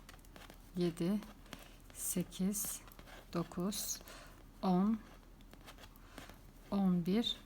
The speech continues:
ve on iki tane önde modelimiz oldu ikinci şeyde. Ee, şimdi yine arttırmamızı yapıyoruz. Bunun kenarına bir tane takıp örüyorum.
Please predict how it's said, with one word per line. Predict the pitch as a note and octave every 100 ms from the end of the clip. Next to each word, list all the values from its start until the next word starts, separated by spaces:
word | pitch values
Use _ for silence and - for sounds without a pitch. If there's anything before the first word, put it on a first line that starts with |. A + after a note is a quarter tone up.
| -
ve | G#3 B3+ - - - - - -
on | C4
iki | G3 -
tane | F#3 F#3+ F3+ G#3 B3+ G3+
önde | G#3+ G#3 F#3+ G3 F#3+ -
modelimiz | D#3 F3+ F#3 E3+ E3+ E3+
oldu | E3 D#3+ E3+ -
ikinci | F#3+ - F3 F3 F3+
şeyde. | F#3 E3+ D#3 C4+ - - - - - - -
Ee, | F3+ F3+
şimdi | - C4+ B3+
yine | C4+ C4
arttırmamızı | G#3 G3 F#3+ F#3 F3+
yapıyoruz. | G3+ F#3 F3 F3+ B3 -
Bunun | B3+ B3
kenarına | - C4 G#3 G3+ A3+
bir | B3
tane | A3 G3 F#3+ B3+ B3 - - - -
takıp | - B3+ - C#4 - - - - - - - -
örüyorum. | B3 A3+ F3+ D#3+ D#3